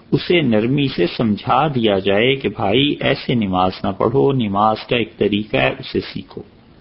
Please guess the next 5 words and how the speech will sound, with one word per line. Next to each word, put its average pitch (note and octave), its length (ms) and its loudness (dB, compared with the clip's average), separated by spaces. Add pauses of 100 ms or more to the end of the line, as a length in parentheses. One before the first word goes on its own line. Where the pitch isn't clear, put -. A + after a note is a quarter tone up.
(3250)
اور F3+ 420 4 (400)
تنبیہ D3 560 2 (140)
کرنے C#3 400 0
کے D3 120 0
باوجود، A#2 720 2